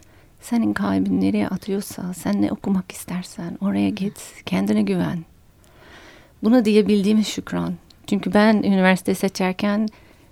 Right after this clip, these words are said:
birçok kafadan işte, "Yok, kendi ayak üzerinde duracaksın, işte bunu okumalısın,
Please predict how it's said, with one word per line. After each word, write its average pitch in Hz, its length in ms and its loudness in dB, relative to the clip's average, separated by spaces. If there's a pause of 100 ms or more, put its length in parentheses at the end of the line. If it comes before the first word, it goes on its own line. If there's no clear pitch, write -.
(100)
birçok - 600 -2
kafadan 175 460 -2
işte, 170 280 -4
"Yok, 180 280 0
kendi 165 240 0
ayak 165 320 -2
üzerinde 180 380 -2
duracaksın, 170 500 -2
işte 151 280 -6
bunu 160 140 4
okumalısın, 165 840 -2